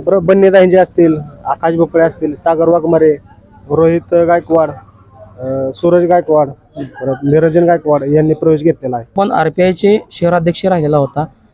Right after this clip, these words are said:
Speaker 2: नक्की मुळात कारण काय असू शकतं की आरपीआय तर, आर-, आरपीआय आठवले गट हा तर भाजपबरोबर इतर मग पाळतो,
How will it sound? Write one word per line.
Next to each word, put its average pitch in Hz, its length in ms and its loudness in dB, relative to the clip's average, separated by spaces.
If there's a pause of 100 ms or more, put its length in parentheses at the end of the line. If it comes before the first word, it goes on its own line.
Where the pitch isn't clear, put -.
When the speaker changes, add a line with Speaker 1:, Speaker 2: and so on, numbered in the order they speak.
(100)
Speaker 2:
नक्की 254 320 0
मुळात 233 340 0 (100)
कारण 240 240 0
काय 220 160 0
असू 196 120 -4
शकतं 180 280 -4
की 175 180 -2
आरपीआय 170 380 0
तर, 202 160 -4 (100)
आर-, 151 220 -2
आरपीआय 170 300 -2
आठवले 196 420 0
गट 196 200 0
हा 190 60 2
तर 190 140 -4
भाजपबरोबर 180 540 0
इतर 175 260 -6
मग 180 100 -6
पाळतो, 170 420 -4